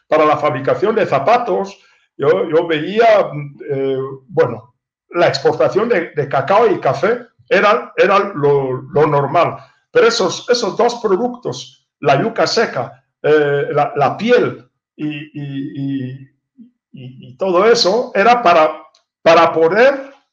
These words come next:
ayudar a España, si, si, si, si vosotros lo queréis interpretar así, para poder progresar, porque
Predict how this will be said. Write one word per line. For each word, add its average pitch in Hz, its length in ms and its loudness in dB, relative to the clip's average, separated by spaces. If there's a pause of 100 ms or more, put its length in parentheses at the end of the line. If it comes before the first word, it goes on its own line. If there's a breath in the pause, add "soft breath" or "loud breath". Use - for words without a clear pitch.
(480)
ayudar 175 540 4
a 208 60 6
España, 202 560 2
si, 143 420 -6
si, 131 460 -6
si, 123 320 -8
si 147 140 -10
vosotros 165 460 0
lo 180 80 0
queréis 196 380 0
interpretar 151 640 2
así, 214 340 0 (340 loud breath)
para 220 260 4
poder 262 320 2
progresar, 170 580 2
porque 151 600 0